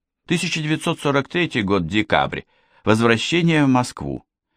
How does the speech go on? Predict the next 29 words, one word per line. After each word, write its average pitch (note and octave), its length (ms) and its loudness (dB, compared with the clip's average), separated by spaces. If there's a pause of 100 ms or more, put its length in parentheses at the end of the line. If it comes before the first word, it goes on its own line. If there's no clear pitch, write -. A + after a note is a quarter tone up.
(200)
Тысяча F3 340 -2
девятьсот E3 400 -2
сорок D3+ 300 0
пятый F#2+ 360 0
год. E2+ 240 -2
Женитьба C3 580 2
на G2+ 140 2
Елене F2+ 520 2
Быковой. D#2 680 -2 (440)
Тысяча A#2 340 -2
девятьсот G#2 400 0
пятьдесят F2+ 460 -2
пятый E2+ 340 0
год. A#2+ 240 -4
Выход A#2+ 380 -2
книг G#2 460 -2
«Лирика» F#2 680 -2 (320)
и G#2 140 2
«Песня C3+ 560 0
о E2 40 0
ветре». D2+ 500 -4 (560)
Тысяча C#3 360 -2
девятьсот A#2+ 360 -4
пятьдесят A2 400 -2
шестой B2 440 -4
год. A#2 240 -4
Выход A2+ 320 -4
книги A2 480 2
«Солнцеворот». G2+ 1000 -2